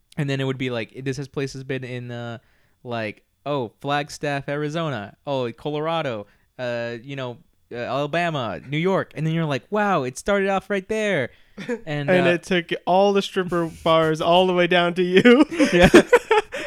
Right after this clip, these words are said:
Speaker 1: <laughs> And it was really cool, like, watching them do that. And then, like, when you would pay, pay with it, you were like, you would save the, the code so that way you can check if anyone else has registered it. And when,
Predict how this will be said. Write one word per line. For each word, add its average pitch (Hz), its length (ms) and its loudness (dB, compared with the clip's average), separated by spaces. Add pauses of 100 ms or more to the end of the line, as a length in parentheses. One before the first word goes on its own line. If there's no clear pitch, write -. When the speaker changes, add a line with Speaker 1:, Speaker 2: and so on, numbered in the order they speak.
(280)
Speaker 1:
<laughs> 185 520 2 (640)
And 180 100 -4
it - 40 -2
was 220 140 -6
really 254 180 -4
cool, 240 280 -2
like, 135 160 -4
watching 170 280 -6
them 180 80 -6
do 220 120 -4
that. 202 160 -2
And 143 80 -8
then, 143 120 -6
like, 139 120 -6
when 135 100 -8
you 131 80 -6
would 123 140 -8
pay, 143 260 -4
pay 135 300 -8
with 127 220 -8
it, 107 60 -6
you 107 120 -10
were 107 120 -8
like, 92 280 -10 (520)
you 156 140 0
would 139 160 -2
save 151 400 -6
the, 117 560 -6
the 101 500 -8
code 147 420 -4 (240)
so - 140 -10
that 147 100 -4
way 151 80 -4
you 147 100 -4
can 147 120 -12
check 151 320 -8
if - 140 -14
anyone 139 260 -6
else 156 120 -8
has 127 120 -10
registered 117 400 -8
it. - 100 -10
And 120 100 -16
when, 120 240 -12